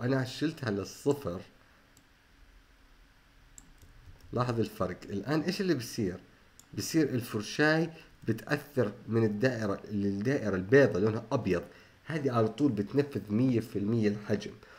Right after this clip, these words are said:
والد-، والدائرة الخارجية بينها وبين الدائرة الوسطى بتسوي زي شوي شوي بت-، بتصير في slope بينهم. طيب، الآن سوينا،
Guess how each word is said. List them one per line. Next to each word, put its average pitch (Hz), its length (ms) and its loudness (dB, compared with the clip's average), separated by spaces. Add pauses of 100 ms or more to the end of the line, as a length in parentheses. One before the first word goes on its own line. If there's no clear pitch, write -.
(240)
والد-، 101 380 -2
والدائرة 110 680 4
الخارجية 104 680 0
بينها 110 340 2
وبين 120 220 2
الدائرة 127 380 2
الوسطى 107 500 0 (340)
بتسوي 135 460 4
زي 131 340 4 (240)
شوي 143 420 6
شوي 127 300 2
بت-، 110 320 -4
بتصير 120 360 -2
في 117 280 -2 (280)
slope - 280 2
بينهم. - 300 -8 (680)
طيب، 98 200 4 (920)
الآن 131 340 4
سوينا، 123 580 4